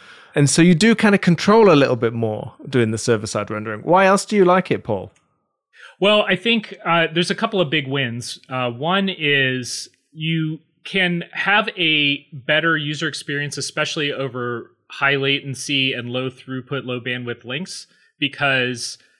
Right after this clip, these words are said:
Speaker 2: you can just push a minimal set of H T M L versus a big, right, like, monolithic JavaScript application payload. Now, I know that there's splitting and there's, like, some, been some innovation on that front, but that kind of, like, first interactive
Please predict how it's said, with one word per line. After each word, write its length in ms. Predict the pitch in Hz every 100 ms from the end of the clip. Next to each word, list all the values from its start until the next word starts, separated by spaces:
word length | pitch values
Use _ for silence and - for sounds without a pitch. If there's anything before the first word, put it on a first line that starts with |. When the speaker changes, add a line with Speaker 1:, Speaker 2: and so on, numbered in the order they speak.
| _
Speaker 2:
you 140 | 151
can 200 | 151 170
just 220 | 147 180 -
push 200 | 185 170
a 60 |
minimal 400 | 143 156 151 135
set 200 | - 143
of 120 | 131
H 240 | 131 - -
T 80 | 131
M 100 | 123
L 320 | 127 165 170 _ _ _ _
versus 600 | 147 143 - 151 139 - -
a 140 | 139 117
big, 420 | - 151 147 131 120 - _
right, 340 | 135 127 127
like, 440 | 131 123 117 - _ _ _ _ -
monolithic 800 | 131 131 127 131 131 117 - - _ _ 127 -
JavaScript 640 | 143 131 127 - 127 -
application 680 | 123 135 123 127 - 117 104
payload. 420 | - 123 110 107
Now, 180 | 139 156
I 80 | 165
know 200 | 202 190
that 180 | 170 -
there's 160 | 139
splitting 460 | - 185 185 165 147
and 100 | 131
there's, 180 | 127 -
like, 300 | 135 127 - _
some, 240 | - 151 160 160
been 140 | 151 165
some 180 | - 151
innovation 440 | 147 143 135 143
on 100 | 131
that 180 | 127 -
front, 220 | 156 165 _
but 220 | 139 127 - - - -
that 200 | 156 147
kind 180 | - 165
of, 140 | 151 135
like, 320 | 131 120 -
first 360 | _ 170 165 -
interactive 800 | 151 143 135 131 139 143 135